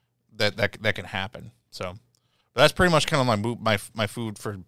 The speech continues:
thought on that. I mean, unless we wanna, like, get into, like, the common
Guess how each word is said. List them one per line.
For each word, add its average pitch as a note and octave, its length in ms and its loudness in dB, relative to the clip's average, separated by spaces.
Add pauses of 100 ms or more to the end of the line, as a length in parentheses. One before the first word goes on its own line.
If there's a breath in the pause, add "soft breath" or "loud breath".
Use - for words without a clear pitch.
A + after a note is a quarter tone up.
(240)
thought G#2 200 8
on F#2+ 180 0
that. G2 160 4
I - 20 2
mean, B2 140 0
unless D3+ 220 6
we E3 60 0
wanna, D3 260 4
like, A#2+ 200 6
get A#2+ 100 4
into, A#2+ 160 2
like, A2 280 6
the G2+ 200 0 (1400 soft breath)
common B2+ 760 4